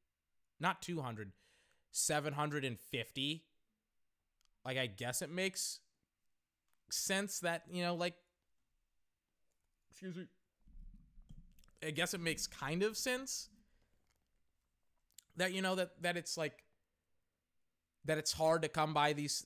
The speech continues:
you know, these, um, these albums, I guess. Like, I get why there's a market for them. But yeah, like, already, all fucking ready,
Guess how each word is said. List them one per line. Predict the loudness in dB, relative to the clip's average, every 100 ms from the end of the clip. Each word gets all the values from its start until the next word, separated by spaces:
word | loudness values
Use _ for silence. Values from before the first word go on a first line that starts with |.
| -8
you | -4
know, | -2
these, | 0 -2 2
um, | 2 2 0 -4 -12 _
these | -6 -4
albums, | 0 2 2 2 0
I | 0
guess. | 0 0 0
Like, | 0 4
I | 4
get | 4 2 2
why | 0 2 2
there's | 2 0
a | 0
market | 2 2 0 -4
for | -2 0
them. | 0 -2 -4 _ _ _ _ _ _ _ _ _
But | -6
yeah, | 0 4 4 2 -4 -6
like, | 0 2 2 -6 _ 6
already, | 8 8 4 2 2 -2 -12 _ _ _ _ _ 0
all | 6 8 8 6 2 _ -20 -2
fucking | 0 0 -2 -4 -6 -10 _ -10
ready, | 0 2 2 0